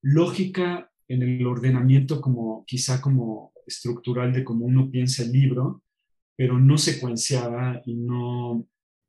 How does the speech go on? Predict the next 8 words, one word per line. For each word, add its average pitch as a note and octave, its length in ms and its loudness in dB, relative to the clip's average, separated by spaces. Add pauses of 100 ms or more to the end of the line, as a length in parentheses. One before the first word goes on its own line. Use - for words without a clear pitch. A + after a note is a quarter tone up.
(320)
no C3 200 4
lógica C#3 460 2
quizá A#2+ 260 -8
para B2 160 -2
el A2 80 -8
lector, - 480 -4
¿no? D3 300 -6
Porque - 460 -16